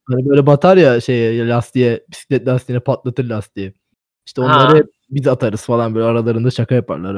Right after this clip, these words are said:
Speaker 1: öyle.
Speaker 2: Menteşe gibi bir şey, patlatan. Bilmiyorum oğlum, biz hiç öyle şeyler yapmazdık. Niye milletin bisikletin lastiğini <laughs> patlatıyorsunuz?
Speaker 1: Hayır ama za-, onlar esprisini yapıyor. Onlar atmıyordur herhalde. Doğadan çıkan bir şey gibi çünkü pırtrak. Yani şey değil,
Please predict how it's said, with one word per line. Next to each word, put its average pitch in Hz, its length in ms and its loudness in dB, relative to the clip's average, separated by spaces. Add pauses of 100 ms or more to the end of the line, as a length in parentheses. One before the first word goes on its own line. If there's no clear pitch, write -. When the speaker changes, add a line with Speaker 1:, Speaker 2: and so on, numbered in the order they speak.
Speaker 1:
öyle. 95 180 -10 (240)
Speaker 2:
Menteşe 131 580 -2
gibi 123 240 -4
bir 139 60 -18
şey, 123 420 -6
patlatan. 131 720 -2 (100)
Bilmiyorum 151 380 0
oğlum, 165 220 0
biz 139 140 -4
hiç - 100 -12
öyle 190 180 6
şeyler 190 340 6
yapmazdık. 185 560 0
Niye 165 180 -4
milletin 202 400 -6
bisikletin 151 520 -8
lastiğini 139 580 0
<laughs> - 20 -20
patlatıyorsunuz? - 760 -4 (160)
Speaker 1:
Hayır 127 200 4
ama 170 340 4 (280)
za-, 127 360 0
onlar 143 460 4
esprisini 160 560 2
yapıyor. 135 340 4
Onlar 147 240 4
atmıyordur 165 440 2
herhalde. 123 340 2
Doğadan 139 400 4
çıkan 160 320 0
bir 160 60 -2
şey 185 180 4
gibi 143 240 -2
çünkü 117 280 -6
pırtrak. 123 420 -4 (180)
Yani 120 280 -4
şey 135 260 -2
değil, 160 260 -4